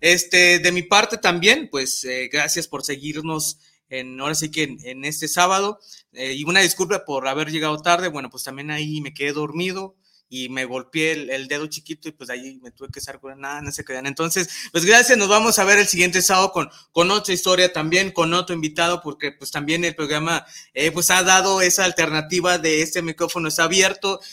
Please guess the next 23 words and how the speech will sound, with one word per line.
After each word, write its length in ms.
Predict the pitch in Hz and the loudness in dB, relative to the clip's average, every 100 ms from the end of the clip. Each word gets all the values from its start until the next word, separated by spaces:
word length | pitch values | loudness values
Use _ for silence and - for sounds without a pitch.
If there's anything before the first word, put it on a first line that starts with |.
| - | -12
Entonces, 480 | 151 170 175 175 | -6 -4 -2 -4
y 80 | 165 | -2
a 60 | 156 | 0
mí, 140 | 170 | 0
para 220 | 170 160 | 0 0
mí 200 | 160 175 | 0 2
es 440 | 175 175 - - _ | 2 2 -2 -6 _
siempre 360 | - 170 165 175 | 0 0 2 0
muy, 440 | 170 175 180 156 | 0 -2 -2 -2
eh, 180 | 135 131 | -4 -2
satisfactorio 1120 | 131 156 147 156 147 139 - 175 170 175 160 - _ | 0 0 -2 -6 -6 -6 0 0 2 2 0 -4 _
compartir 840 | - 165 170 160 - 185 190 175 - _ | -4 -2 0 0 0 0 2 0 -4 _
con 200 | - 156 | -8 -6
cada 240 | 156 170 180 | 2 4 4
uno 240 | 180 185 | 2 0
de 80 | 165 | -2
ustedes 640 | 151 156 175 180 175 - | -2 2 4 4 2 -2
que 140 | - - | -2 -2
se 100 | 156 | 0
acercan 420 | 151 170 175 165 | 0 0 0 -2
también 320 | 160 151 156 | -2 -4 -4
con, 220 | 160 156 | -4 -8
conmigo, 560 | 151 156 196 190 185 180 | -6 -2 -2 -2 -4 -6